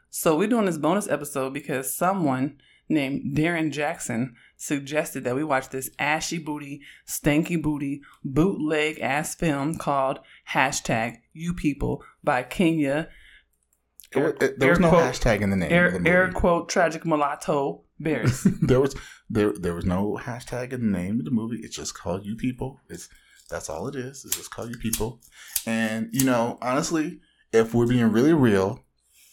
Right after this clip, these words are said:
Speaker 2: you know, in our free time, which is not much, all we do is watch movies.
Speaker 1: All we do is watch movies.
Speaker 2: And we've been
Speaker 1: And
Speaker 2: doing that through a whole pandemic. And
Speaker 1: and
Speaker 2: we've
Speaker 1: smoke weed.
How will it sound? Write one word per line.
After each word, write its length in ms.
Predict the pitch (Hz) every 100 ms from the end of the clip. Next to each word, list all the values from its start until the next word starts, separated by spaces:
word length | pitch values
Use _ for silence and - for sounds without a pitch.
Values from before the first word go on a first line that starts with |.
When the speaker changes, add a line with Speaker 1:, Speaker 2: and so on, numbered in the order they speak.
| _ _ _ -
Speaker 2:
you 120 | 113
know, 380 | 104 90 101 -
in 140 | 107
our 200 | 98 117
free 240 | 113 127 117
time, 420 | - 92 76 80
which 140 | 87
is 140 | 90 90
not 260 | 90 -
much, 360 | 98 78 - - _ - -
all 160 | 110
we 100 | 143 139
do 180 | 139 113
is 100 | 104
watch 240 | 98 98
movies. 400 | 95 80 67 -
Speaker 1:
All 180 | - 180
we 100 | 220
do 140 | 214 226
is 120 | 214
watch 200 | 220 214
movies. 560 | 208 220 202 151 135 -
Speaker 2:
And 520 | 113 107 101 98 101 - -
we've 200 | 110 135
been 60 |
Speaker 1:
And 100 | 143
Speaker 2:
doing 200 | 135 135
that 380 | 131 135 - -
through 180 | - 113
a 40 |
whole 200 | 107 123 117
pandemic. 420 | 123 113 117 120
And 100 | -
Speaker 1:
and 140 | 190
Speaker 2:
we've 120 | 247
Speaker 1:
smoke 260 | 208 214 214
weed. 340 | 220 202 160